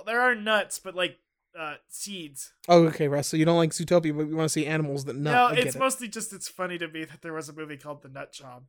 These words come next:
Speaker 2: It's pretty good.
Speaker 1: It is pretty good.
Speaker 2: Hey, remember, uh, remember that time in, uh, that one shitty, uh, Willy Wonka movie where he said, "Don't touch that squirrel's nuts"?
Speaker 1: <laughs>
Speaker 2: That's the only thing I remember about that
Speaker 1: <laughs> I
Speaker 2: movie.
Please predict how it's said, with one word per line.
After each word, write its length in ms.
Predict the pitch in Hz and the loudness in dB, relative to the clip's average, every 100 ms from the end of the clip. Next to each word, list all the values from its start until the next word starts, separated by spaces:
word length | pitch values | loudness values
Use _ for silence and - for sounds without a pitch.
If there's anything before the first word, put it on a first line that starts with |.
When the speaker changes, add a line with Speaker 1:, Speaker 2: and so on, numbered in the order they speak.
| _ _ _ _ _ _ _ _ _ _ _ _ _ _ _ | _ _ _ _ _ _ _ _ _ _ _ _ _ _ _
Speaker 2:
It's 160 | 160 - | -10 -2
pretty 200 | 202 156 | 0 0
good. 280 | 147 135 131 - | -2 -6 -10 -20
Speaker 1:
It 100 | 214 | -16
is 140 | 196 | -16
pretty 220 | - 135 | -18 -20
good. 120 | 120 _ _ - | -20 _ _ -8
Speaker 2:
Hey, 100 | 160 | -2
remember, 420 | 160 165 165 156 | 2 8 10 10
uh, 300 | 151 147 143 - _ - | 8 6 2 -2 _ -8
remember 160 | 175 | 0
that 160 | 175 175 | 2 2
time 320 | 175 165 160 | 2 2 2
in, 180 | 151 147 | 0 -2
uh, 300 | 143 139 135 131 | -2 -2 -4 -4
that 180 | 156 147 | -6 0
one 240 | 156 156 | 2 2
shitty, 560 | - - 160 160 151 147 | -2 -2 -2 0 0 0
uh, 240 | 143 139 - _ _ _ _ _ _ | 0 -4 -8 _ _ _ _ _ _
Willy 240 | 175 160 151 | -2 4 4
Wonka 320 | 151 156 165 | 4 2 2
movie 240 | 165 170 | 2 2
where 120 | 156 | 0
he 40 | 143 | -2
said, 160 | - | -4
"Don't 160 | 139 151 | -6 -6
touch 160 | 147 135 | -6 -8
that 140 | 143 | -8
squirrel's 320 | - 160 139 | -6 -4 -4
nuts"? 400 | 139 143 220 - 208 _ _ _ _ _ | -4 -6 -6 -10 -14 _ _ _ _ _
Speaker 1:
<laughs> 520 | _ _ _ _ - | _ _ _ _ -12
Speaker 2:
That's 140 | 147 | 2
the 80 | 180 | 6
only 160 | 175 185 | 8 8
thing 160 | 185 | 8
I 40 | 170 | 8
remember 340 | 160 160 160 | 8 8 6
about 160 | 151 147 | 6 0
that 60 | |
Speaker 1:
<laughs> 20 | 151 | 0
I 20 | |
Speaker 2:
movie. 260 | 156 202 | 4 4